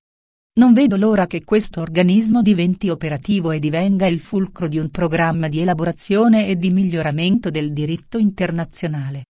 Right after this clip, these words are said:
Le questioni umanitarie non possono essere circoscritte nei confini di un unico paese. Finalmente sta emergendo la consapevolezza che esse devono essere affrontate con uno sforzo internazionale coordinato.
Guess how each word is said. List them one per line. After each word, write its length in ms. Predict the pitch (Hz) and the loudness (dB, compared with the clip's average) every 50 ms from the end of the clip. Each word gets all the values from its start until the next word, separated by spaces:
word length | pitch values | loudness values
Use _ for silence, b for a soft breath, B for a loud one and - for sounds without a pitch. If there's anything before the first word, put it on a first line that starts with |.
| _ _ _ _ _ _ _ _ _ - - | _ _ _ _ _ _ _ _ _ -10 -4
Le 160 | 170 185 185 | 0 0 0
questioni 580 | 185 - 202 190 - - - 190 196 208 208 208 | 0 0 -2 -2 -2 -2 -2 0 2 4 4 4
umanitarie 680 | 202 196 196 196 196 214 214 214 - 196 208 214 214 202 | 6 4 4 4 4 4 2 2 0 0 0 2 2 2
non 280 | 196 196 220 220 208 | 2 4 2 2 0
possono 440 | - - 269 269 - - - 247 240 | -2 -4 -4 -4 -4 -2 0 2 4
essere 400 | 220 196 196 196 - 190 170 170 | 4 2 0 -2 -2 -4 -4 -4
circoscritte 960 | 170 - - 202 175 - - 214 202 - - - 202 233 233 233 - - 196 | -4 -2 -4 -4 -2 -2 -2 -4 -4 -4 -4 -2 0 0 0 0 -2 -2 -2
nei 140 | 180 170 165 | 0 0 -2
confini 520 | - - 170 165 - - - 214 202 185 170 | -2 -4 -4 -6 -4 -2 0 2 2 2 2
di 120 | 151 165 | 0 -2
un 100 | 160 160 | 0 2
unico 460 | 180 214 240 233 233 214 - 190 175 | 4 4 6 6 4 2 0 -4 -8
paese. 540 | - - 170 160 151 143 143 131 135 147 143 _ _ _ _ _ _ _ _ _ _ _ _ | -6 -6 -6 -4 -4 -6 -6 -6 -8 -10 -12 _ _ _ _ _ _ _ _ _ _ _ _
Finalmente 640 | - 240 226 220 214 208 202 220 240 247 240 240 226 196 | 0 2 4 6 6 6 6 6 6 4 4 2 0 -4
sta 260 | - - - 165 160 | -4 -2 -2 -2 -2
emergendo 640 | 156 151 156 151 147 143 151 185 185 175 160 156 165 | 0 -2 -2 -2 -2 0 0 0 2 2 0 0 0
la 140 | 165 170 175 | 0 0 0
consapevolezza 1000 | - 226 233 233 226 - 208 202 202 185 180 180 175 185 196 202 - - 208 185 | 0 2 2 2 2 2 2 2 2 2 2 2 2 0 0 -2 -4 -6 -6 -6
che 180 | - - 226 | -4 -2 0
esse 360 | 233 233 214 214 - - 151 147 | 0 0 0 -2 -4 -8 -6 -2
devono 460 | 147 180 190 220 208 208 185 180 180 | 2 4 4 4 4 2 0 0 0
essere 400 | 175 165 156 - - - 175 175 | 0 0 0 -2 -4 -2 -2 -2
affrontate 720 | 165 - - - 165 170 170 - 196 196 208 208 - 214 | -2 -4 -6 -6 -4 -4 -4 -2 -2 -2 -2 -2 -4 -4
con 180 | 214 - 202 196 | -2 0 0 2
uno 180 | 202 196 190 | 2 2 0
sforzo 500 | 175 - - - 214 208 196 196 - - | -2 -4 -2 2 2 2 2 0 -4 -6
internazionale 1000 | 185 175 160 - 208 214 196 196 202 202 - - 185 170 170 175 180 180 170 160 | -6 -4 -2 -2 0 2 2 0 0 -2 -4 -4 -4 -2 -2 -2 -2 -4 -4 -4
coordinato. 840 | - - 175 175 180 180 165 156 170 165 151 135 131 127 - - 147 | 0 0 2 2 2 0 0 0 -2 -2 -2 -4 -4 -6 -8 -10 -12